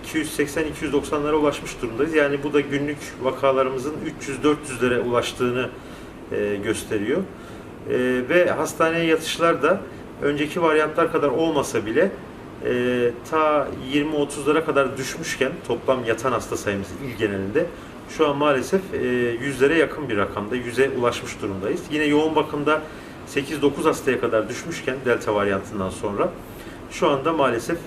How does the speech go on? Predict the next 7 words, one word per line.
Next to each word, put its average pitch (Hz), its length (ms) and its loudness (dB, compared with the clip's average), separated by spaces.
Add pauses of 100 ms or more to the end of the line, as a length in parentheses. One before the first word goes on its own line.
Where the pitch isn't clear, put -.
e, 120 320 0
otuz - 680 -4
hasta, 110 340 -2
e, 104 880 -2
rakamına 120 420 -2
ulaşmak 120 460 0
üzereyiz. 95 460 -4